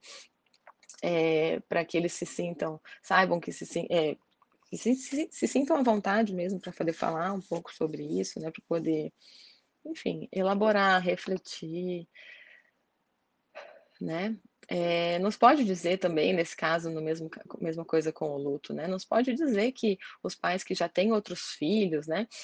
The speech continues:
sofrem menos do que aqueles que estão esperando o primeiro bebê.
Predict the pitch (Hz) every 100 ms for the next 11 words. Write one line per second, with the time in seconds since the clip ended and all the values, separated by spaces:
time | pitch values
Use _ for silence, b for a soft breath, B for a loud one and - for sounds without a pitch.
0 | B - - 170 214 220 185 160 220 233
1 | 185 190 - - 160 160 175 - - 160
2 | 156 160 - 160 165 151 147 151 156 -
3 | - 160 151 151 147 -